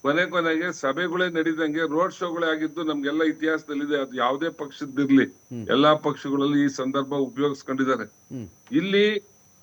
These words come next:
Speaker 1: ವಿಜಯ್
Speaker 2: ಹ್ಮ್.
Speaker 1: ಒಬ್ಬ ಫ್ರೆಶ್ ಸೆಲೆಬ್ರಿಟಿ
Speaker 2: ಹ್ಮ್.
Speaker 1: ಪಾಲಿಟಿಕ್ಸ್ ಅಲ್ಲಿ.
Speaker 2: ಹ್ಮ್.
Speaker 1: ಮೊಬಿಲೈಸೇಷನ್ ಜಾಸ್ತಿ ಕಾಣ್ತಾ ಇದೆ.
Speaker 2: ಹ್ಮ್.
Speaker 1: ಅಲ್ಲಿ ಅವರು ಬಂದೋಬಸ್ತನ್ನ ಸಫಿಷಿಯೆಂಟ್ ಆಗಿ ಮಾಡ್ಬೇಕಾಯ್ತು.
Speaker 2: ಹ್ಮ್.
Speaker 1: ಮತ್ತೆ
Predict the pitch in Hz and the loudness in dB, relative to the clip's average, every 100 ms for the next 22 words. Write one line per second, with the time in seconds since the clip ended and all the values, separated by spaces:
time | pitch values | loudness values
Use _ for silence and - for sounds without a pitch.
0 | - 151 143 208 202 170 156 185 208 - | -4 -2 2 4 4 2 0 0 -4 -6
1 | 110 92 147 160 156 165 135 - 170 196 | -12 -10 -8 -6 -2 -2 -4 -6 -2 -2
2 | - - 202 180 170 165 156 143 139 123 | -4 -4 -2 -2 -2 -2 -4 -4 -6 -6
3 | - _ 127 113 92 180 180 165 - 151 | -12 _ -14 -6 0 0 0 -4 2 2
4 | 135 127 - _ 131 107 - - 151 190 | 2 -2 -8 _ -12 -12 -14 -2 0 4
5 | 214 202 190 185 190 165 160 180 - 185 | 2 2 0 0 -4 -2 0 0 -4 -6
6 | 165 165 143 151 139 120 - - 120 - | -2 -2 0 -2 -2 -6 -10 -14 -14 -16
7 | _ _ _ _ _ _ _ - 147 202 | _ _ _ _ _ _ _ -2 -2 0
8 | 202 220 214 165 190 190 214 196 - - | 0 0 0 0 0 2 2 0 -10 -6
9 | 165 185 208 202 190 180 175 196 190 165 | -4 -2 -2 -2 -4 -8 -4 -2 -4 -8
10 | _ _ - 156 - 202 190 190 156 170 | _ _ -6 -6 -2 0 2 0 0 0
11 | 170 175 165 160 170 190 202 _ 127 107 | -2 -4 -2 -4 -4 -8 -8 _ -14 -4
12 | 131 165 180 180 170 | -2 0 4 6 6